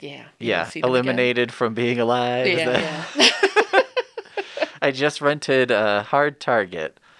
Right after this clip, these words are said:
Speaker 2: from the library.
Speaker 1: Yeah.
Speaker 2: The Jean-Claude Van Damme, John Woo movie.
Speaker 1: Yeah, I don't
Speaker 2: Where
Speaker 1: know it, so.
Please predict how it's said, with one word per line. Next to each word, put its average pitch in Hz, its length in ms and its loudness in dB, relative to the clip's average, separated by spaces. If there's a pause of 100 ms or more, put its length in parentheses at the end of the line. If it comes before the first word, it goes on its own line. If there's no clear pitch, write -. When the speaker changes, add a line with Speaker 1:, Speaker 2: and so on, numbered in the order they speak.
(280)
Speaker 2:
from 101 220 -6
the 92 100 -2
library. 85 640 -4 (100)
Speaker 1:
Yeah. 185 240 -2 (220)
Speaker 2:
The 101 80 -8
Jean-Claude 104 720 0
Van 101 340 -2
Damme, 98 400 -2
John 101 320 -4
Woo 104 240 -4
movie. 107 460 -4 (180)
Speaker 1:
Yeah, 170 220 -2
I 156 40 -2
don't 160 140 -4
Speaker 2:
Where 98 180 -2
Speaker 1:
know 151 60 -2
it, - 200 -8
so. 175 180 -10